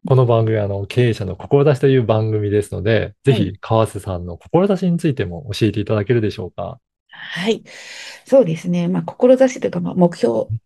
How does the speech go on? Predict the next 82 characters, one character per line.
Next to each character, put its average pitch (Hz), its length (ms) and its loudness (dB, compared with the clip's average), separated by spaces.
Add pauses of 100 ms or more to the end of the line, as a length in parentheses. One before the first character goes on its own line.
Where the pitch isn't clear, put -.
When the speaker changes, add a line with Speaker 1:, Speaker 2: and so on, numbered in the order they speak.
(140)
Speaker 2:
て 175 120 2
い 185 140 2
う 190 60 -4 (400)
か、 294 120 -2
目 202 120 0
指 214 160 0
し - 40 -16
て 226 100 -2
い 220 40 2
る 220 80 -4
こ 339 100 -4
と 302 120 4
っ - 20 0
て - 180 -8
い 190 140 -2
う - 20 2
の 165 140 2
は、 269 100 2
Speaker 1:
は 302 120 2
い。 - 40 -10 (160)
Speaker 2:
本 - 220 -2
当 320 100 -4
に 311 240 0
こ - 120 2
う - 40 2
い 233 40 -6
っ - 40 -20
た 180 160 -2 (460)
方 208 220 -2
々 185 260 -4
の 170 180 0
個 277 140 -2
性 240 240 4
が 160 100 0
ね、 175 180 2
尊 269 280 -2
重 269 180 0
さ 269 160 0
れ 269 140 4
る 247 340 0
社 269 180 0
会 254 280 0
っ - 100 -10 (300)
て 220 100 2
い 214 140 2
う 214 40 -2
の 190 320 -4 (120)
に、 269 520 2
Speaker 1:
う 220 60 2
ん。 269 40 4
Speaker 2:
を 269 60 -6
作 - 140 -14
っ 175 60 -8
て 170 120 -4
い 170 60 0
き 170 140 -12
た 190 120 -4
い 175 100 -2
で 170 100 -4
す 170 160 -12
し、 294 440 -2 (320)
ま 262 120 0
あ、 - 60 -8 (440)
こ 214 80 -2
う - 20 2
い - 40 -2
っ - 20 -12
た 180 80 -6
方 180 220 -4
々 208 180 -4
の 170 380 -2
才 254 320 0
能 247 240 4
が 233 100 -2
ね、 226 200 -4
な 240 180 -4
ん - 60 0
だ - 100 -4
ろ - 80 -2
う、 - 20 -6
Speaker 1:
う - 40 -10
ん。 95 100 -18